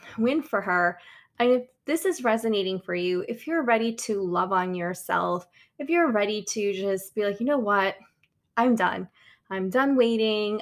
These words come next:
I really want twenty twenty-three to be the year where I finally understand what it means to love on myself. I finally am stepping up to becoming the woman that is, like, worthy and ready of creating her ideal relationship."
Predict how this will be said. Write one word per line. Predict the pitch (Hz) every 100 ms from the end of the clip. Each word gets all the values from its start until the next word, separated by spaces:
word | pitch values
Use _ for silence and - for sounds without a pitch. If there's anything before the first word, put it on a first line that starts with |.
| -
I | 185 185
really | 185 226 262
want | 254 240 233
twenty | 226 208 208
twenty-three | - 196 202 202 190 190
to | 175
be | 180
the | 180
year | 190 196 190
where | 185 180 175 180 - - _ _
I | 208 190
finally | - 208 220 233 240 240 - _ -
understand | 202 190 185 - 208 208 214 214
what | 190
it | 180
means | 185 208 247 240
to | 247
love | 214 208
on | 202
myself. | 196 196 - 202 196
I | 190
finally | 180 - 196 196 208 214 220
am | 208 185
stepping | 180 - 202 202 190 -
up | 214 - -
to | - 202
becoming | 185 - 208 202 208
the | 185
woman | 196 202 196
that | 185 180 - - _ _
is, | 202 - _ _ _
like, | 202 190 -
worthy | 175 196 240 240 208 202
and | 196 185
ready | 180 196 240 214 -
of | 185 185 175 -
creating | - 190 196 240 220
her | - 196
ideal | 185 185 190 185
relationship." | 180 180 185 220 226 - 269